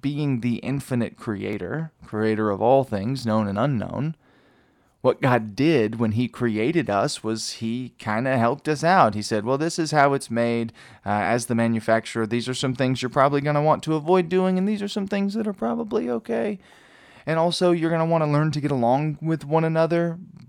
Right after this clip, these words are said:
because that's gonna be important, because people will kill you if you don't learn to get along with one another. So here's also some stuff that's gonna kinda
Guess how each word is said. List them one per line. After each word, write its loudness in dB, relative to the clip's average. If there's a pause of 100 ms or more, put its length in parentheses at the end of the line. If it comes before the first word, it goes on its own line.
because -2
that's 0
gonna -2
be 0
important, -2
because -8
people -8
will -8 (360)
kill 2
you -2
if -8
you -2
don't 0
learn 0
to -4
get 0
along 0
with 0
one 0
another. 2
So -4
here's 2
also 0
some -4
stuff 0
that's -10
gonna -2
kinda 0